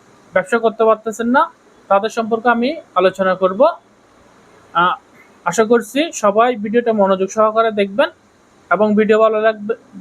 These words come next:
লাগলে লাইক দিবেন এবং সাবস্ক্রাইব করবেন, যাতে আমার পরবর্তী ভিডিও আপনি সবার আগে পেয়ে যান।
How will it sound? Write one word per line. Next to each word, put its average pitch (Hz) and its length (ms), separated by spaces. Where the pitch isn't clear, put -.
লাগলে 214 360
লাইক 202 300
দিবেন 240 280
এবং 214 180
সাবস্ক্রাইব 202 440
করবেন, 160 280
যাতে 214 280
আমার 220 240
পরবর্তী 208 500
ভিডিও 240 400
আপনি 185 220
সবার 196 260
আগে 196 140
পেয়ে 185 240
যান। 143 180